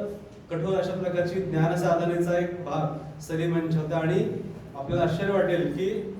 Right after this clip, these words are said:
Handbook of Indian Birds, भारतातल्या पक्ष्यांवरती दहा खंड या माणसाने लिहिलेत. इतकं म्हणजे आपल्या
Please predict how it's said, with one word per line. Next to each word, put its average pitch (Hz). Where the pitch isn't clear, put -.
Handbook 165
of 185
Indian 170
Birds, 160
भारतातल्या 165
पक्ष्यांवरती 175
दहा 180
खंड 175
या 156
माणसाने 156
लिहिलेत. 151
इतकं 151
म्हणजे 160
आपल्या 165